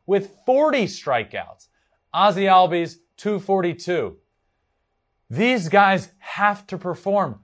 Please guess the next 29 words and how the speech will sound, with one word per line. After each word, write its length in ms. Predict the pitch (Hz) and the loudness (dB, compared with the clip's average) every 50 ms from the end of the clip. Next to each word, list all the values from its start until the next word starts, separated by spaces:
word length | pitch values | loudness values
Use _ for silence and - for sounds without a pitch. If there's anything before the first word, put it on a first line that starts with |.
| _ _ | _ _
We're 140 | - 180 202 | -4 -2 0
not 200 | 226 226 214 196 | 0 0 -2 -2
just 220 | - 208 185 196 | -4 -8 -8 -4
talking 320 | - 196 185 196 190 202 180 | 0 0 0 0 0 -4 -4
about 300 | 165 170 160 147 120 107 | -2 0 0 -2 -2 -2
good 240 | 156 185 180 143 | -2 -2 -2 -4
players, 400 | - - 190 208 196 185 170 139 | -4 -2 0 0 2 0 -2 -4
we're 100 | 143 160 | -8 -10
talking 460 | 147 - - 190 202 226 214 208 196 180 | -10 -8 -4 -2 -2 -2 -2 -4 -6 -2
about 340 | 160 156 143 123 95 95 | 0 0 0 0 -2 -8
great 500 | 90 104 110 110 123 160 202 247 214 - | -12 -14 -12 -6 -2 0 0 0 0 -4
players. 540 | - - 151 131 120 104 85 76 76 - _ _ _ _ _ _ _ _ _ _ _ _ _ - | -4 -4 -4 -2 -2 -4 -8 -12 -16 -20 _ _ _ _ _ _ _ _ _ _ _ _ _ -2
Matt 200 | 180 214 220 190 | 2 2 2 4
Olson 360 | 190 196 208 202 202 185 185 | 4 2 2 0 -2 -6 -6
is 120 | 180 135 | -6 -6
one 240 | 123 131 165 185 202 | -4 -2 0 0 0
of 60 | 202 | 0
the 80 | 180 180 | -2 -2
best 320 | 139 180 185 185 185 - | 0 0 0 0 -2 -4
first 260 | - 185 180 170 - | -6 -6 -6 -6 -4
basemen 340 | _ 185 185 180 180 180 175 | _ -4 -4 -4 -6 -8 -12
in 60 | 170 | -10
the 60 | 170 160 | -8 -6
game 220 | 156 170 180 175 | -4 -4 -4 -6
of 140 | 165 135 120 | -8 -6 -2
baseball. 640 | 175 185 180 175 180 _ - 135 113 92 85 - _ _ _ _ _ _ | 0 0 0 -2 -6 _ -2 0 0 0 -2 -8 _ _ _ _ _ _
I 160 | 127 139 151 | -2 -2 -2
hear 240 | 131 101 127 147 160 | -2 -4 -4 -2 -2
ya. 240 | 180 190 208 220 | 0 0 0 -2